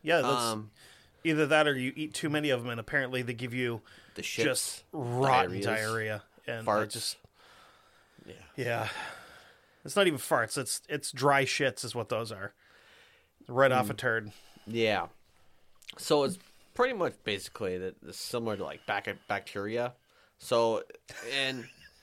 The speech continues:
Speaker 2: they're not really sure if, if it's because they didn't wash their goddamn vegetables, because they're a bunch of fi-, filthy fucking, you know, heathens.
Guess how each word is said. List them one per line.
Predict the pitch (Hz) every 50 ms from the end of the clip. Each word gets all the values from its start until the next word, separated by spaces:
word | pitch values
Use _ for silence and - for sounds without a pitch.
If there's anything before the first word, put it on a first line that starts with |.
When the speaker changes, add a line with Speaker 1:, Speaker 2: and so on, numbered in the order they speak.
| _ - _ _ _ _ _ - 139
Speaker 2:
they're | 160
not | 196 220 196
really | 208 208 185 156
sure | - - - 147 143 143 139
if, | 127 117 110 107 - - -
if | - - 110 113 110 - -
it's | 113 - -
because | - 120 - - 135 120 113 104
they | - 123 123
didn't | 139 120 85
wash | 95 90 101 107 117 - -
their | - 131 113
goddamn | 127 120 120 117 127 123 120 117
vegetables, | 117 117 120 - - 127 127 127 127 131 - - _ -
because | 101 - 104 92 90
they're | 95 95 95
a |
bunch | 95 101 98 - -
of | -
fi-, | - - - - -
filthy | - 110 107 104 - 98 92
fucking, | - - 107 95 - 95 95 95 90 - - _ _ - - - - - _ -
you | 110 104
know, | 98 90 90
heathens. | 95 - 107 104 104 107 107 113 117 - -